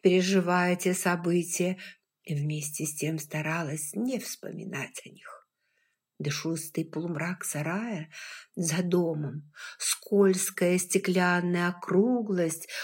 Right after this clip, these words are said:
в моей плотной ладони, чудом не попавшая мне в лицо жидкость с тошнотворным запахом.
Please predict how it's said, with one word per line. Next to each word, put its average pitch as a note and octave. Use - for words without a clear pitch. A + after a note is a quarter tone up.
в A3
моей G3
плотной F#3+
ладони, F#3+
чудом A3
не A3
попавшая G#3
мне F3+
в F3
лицо F3
жидкость E3
с -
тошнотворным G#3
запахом. -